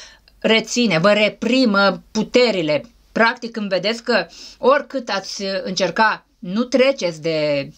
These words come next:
impasul acesta, normal că vă demotivează, normal că renunțați, normal că nu mai vreți să încercați odată și sunteți așa aproape pe marginea abandonului unei acțiuni care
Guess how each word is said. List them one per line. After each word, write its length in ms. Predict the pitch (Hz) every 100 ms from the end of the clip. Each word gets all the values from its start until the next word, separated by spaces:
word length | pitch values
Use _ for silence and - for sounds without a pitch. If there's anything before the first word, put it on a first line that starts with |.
| _ - - - -
impasul 540 | 208 190 202 208 208
acesta, 400 | 165 - 214 277 320
normal 260 | 339 359 311
că 100 | 240
vă 160 | 202
demotivează, 760 | 170 190 175 170 147 214 262 196
normal 380 | 196 214 240 233
că 320 | 208 190 170 - - - - -
renunțați, 800 | 180 196 180 165 - 247 247 233
normal 380 | 190 196 214
că 100 | 214
nu 120 | 196 233
mai 260 | 214 190
vreți 280 | 175 202 202
să 220 | 196 180
încercați 500 | 180 185 170 202 202
odată 420 | 170 165 214 233 220 - - - -
și 360 | - 311 320 -
sunteți 420 | 330 330 294 277
așa 280 | 254 311 302
aproape 500 | - 226 285 294 240
pe 460 | 226 214 214 208 208
marginea 540 | 208 233 233 208 202
abandonului 760 | 185 180 180 180 233 208 185 190
unei 240 | 233 285 311
acțiuni 380 | 226 226 226 262
care 440 | 277 240 233 214